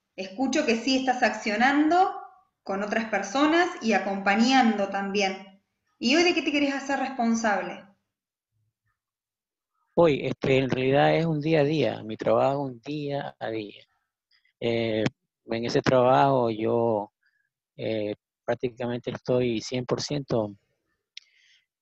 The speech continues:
Speaker 2: este, integrado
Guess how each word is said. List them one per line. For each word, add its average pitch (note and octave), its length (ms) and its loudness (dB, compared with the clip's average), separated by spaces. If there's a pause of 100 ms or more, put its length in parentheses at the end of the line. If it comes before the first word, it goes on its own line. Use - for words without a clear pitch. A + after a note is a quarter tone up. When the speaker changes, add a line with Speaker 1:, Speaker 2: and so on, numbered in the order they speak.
(140)
Speaker 2:
este, G#2+ 800 -8 (640)
integrado B2 800 -2